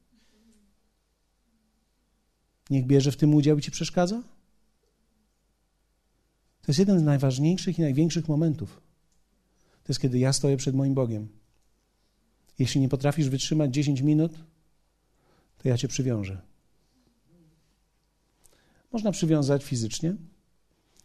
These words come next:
co nasz ruch tutaj feministyczny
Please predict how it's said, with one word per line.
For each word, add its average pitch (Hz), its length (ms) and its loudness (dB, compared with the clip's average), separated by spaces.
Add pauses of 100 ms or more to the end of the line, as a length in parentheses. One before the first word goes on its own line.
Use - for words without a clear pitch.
(600)
co 127 460 -2 (120)
nasz 120 240 -2
ruch 123 240 2
tutaj 123 380 -2
feministyczny 120 960 -4